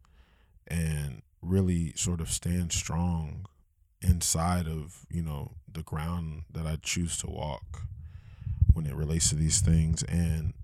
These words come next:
Jamin Devon, this, this right here is a documentation of that, right? It's me building that. It's using me as an example. Um, you know, the trials and tribulations, the ups and the downs, and,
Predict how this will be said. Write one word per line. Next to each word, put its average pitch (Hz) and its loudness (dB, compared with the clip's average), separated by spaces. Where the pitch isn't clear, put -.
Jamin 98 2
Devon, 87 2
this, 101 0
this 104 -2
right 85 -4
here 98 -2
is 80 -8
a - -4
documentation 90 6
of 82 -6
that, 67 -8
right? 82 -8
It's - -10
me 101 0
building 90 6
that. 76 -8
It's - -6
using 87 -4
me 98 0
as 92 0
an 85 -6
example. 85 -4
Um, 73 -10
you 90 -6
know, 85 -4
the 80 -8
trials 90 -2
and 85 -6
tribulations, 82 -2
the 82 -6
ups 90 -6
and 80 -6
the 78 -8
downs, 80 -6
and, 78 -10